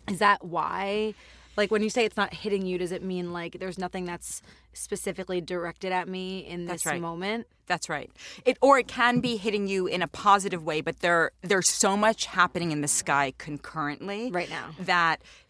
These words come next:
Speaker 2: the things that feel more tense just may not be hitting you directly. Also, you know, this eclipse that's happening has a lot of positivity to it.
Speaker 1: Yeah.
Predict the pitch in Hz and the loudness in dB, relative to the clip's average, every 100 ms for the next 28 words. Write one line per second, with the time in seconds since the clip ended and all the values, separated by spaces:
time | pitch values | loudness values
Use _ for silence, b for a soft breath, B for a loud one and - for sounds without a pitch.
0 | - 190 156 165 202 185 165 170 - 180 | -12 -8 -8 -6 -4 -4 -2 -4 -4 -6
1 | 165 165 160 156 - - 151 214 - - | -4 -4 -4 -6 -8 -8 -8 -4 -6 -6
2 | - _ _ _ _ _ _ _ - 175 | -10 _ _ _ _ _ _ _ -14 -6
3 | 160 180 160 151 139 - 147 147 131 131 | -4 -4 -2 0 -2 -4 -12 -8 -8 -6
4 | 131 123 117 113 131 151 135 - 139 - | -6 -6 -8 -10 -6 -2 -2 -4 -2 4
5 | 262 - 277 233 208 - 233 220 190 - | 4 4 -2 0 -2 -4 -6 -4 -6 -10
6 | - 165 247 302 - - - - 190 - | -14 0 0 2 -4 -8 -8 -4 -4 -4
7 | - 196 302 - - - b b - 190 | -6 -4 -4 -6 -10 -10 b b -6 -6
8 | - - 196 - 285 294 285 - - 202 | -4 -2 -2 -2 -4 -4 -8 -12 -10 -8
9 | 190 175 185 247 269 - 180 156 151 - | -8 -6 -4 -4 -6 -8 -8 -8 -10 -12
10 | 240 226 101 - 107 - 202 202 160 | -10 -10 -12 -14 -10 -2 2 2 2